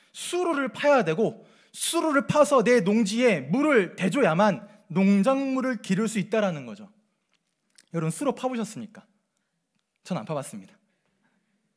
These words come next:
엄청 힘들다고 해요, 군대 가서 수로 파는 거. 공감하시는 분들 있을 것 같은데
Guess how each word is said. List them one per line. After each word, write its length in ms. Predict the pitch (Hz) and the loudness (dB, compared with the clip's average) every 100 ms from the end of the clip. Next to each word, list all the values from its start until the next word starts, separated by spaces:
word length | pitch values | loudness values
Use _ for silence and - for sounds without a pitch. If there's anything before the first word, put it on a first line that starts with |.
| _ _ 185 - - | _ _ -20 -14 0
엄청 280 | 202 208 262 | 2 2 0
힘들다고 320 | 294 233 208 | 2 2 2
해요, 160 | 165 - | 0 0
군대 240 | 185 208 | 0 0
가서 180 | 185 160 | 0 -4
수로 180 | 214 196 | -8 -8
파는 240 | 190 156 | -8 -10
거. 180 | 104 - _ _ _ _ _ _ _ _ _ - - - _ - | -12 -16 _ _ _ _ _ _ _ _ _ -20 -20 -20 _ -6
공감하시는 540 | 170 202 196 185 175 | 0 2 2 0 -6
분들 160 | 156 139 | -6 -10
있을 140 | - | -8
것 80 | 143 | -8
같은데 520 | 120 117 123 98 - | -8 -10 -12 -14 -16